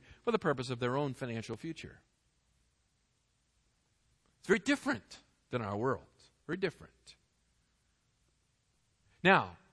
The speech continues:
in the ancient world, this is important to notice, in the ancient world, it was uniform that slaves were not legal persons.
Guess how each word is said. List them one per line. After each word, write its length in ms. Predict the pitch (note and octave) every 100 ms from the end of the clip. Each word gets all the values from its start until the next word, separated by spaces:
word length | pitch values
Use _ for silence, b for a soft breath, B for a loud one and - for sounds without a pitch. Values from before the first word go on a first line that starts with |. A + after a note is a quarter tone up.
| _ _
in 180 | G#3 E4+
the 120 | E4+
ancient 300 | C#4+ A#3+ G3+
world, 300 | E3+ C#3+ C#3
this 140 | E3+
is 60 | G#3+
important 280 | G#3+ G3+ E3
to 60 |
notice, 260 | D#3+ A2 -
in 160 | E3+ A#3
the 120 | C#4
ancient 280 | B3+ A#3+ F#3+
world, 540 | F#3 D#3 B2+ C#3+ D3 - _ b b b -
it 180 | F#3+
was 200 | F3+ F3 F3+
uniform 1040 | F3 F3 C#4 E4 B3+ - A#2+ A2 B2 F3+ - B
that 160 | - D#3+
slaves 840 | - - G#3+ A3+ A#3+ A#3+ A#3+ G#3 - b b b -
were 160 | D#3
not 340 | E3 F3 F#3+ F3+
legal 400 | F3 G3+ E3+ E3
persons. 760 | - F3+ - G#2+ D#2+ - -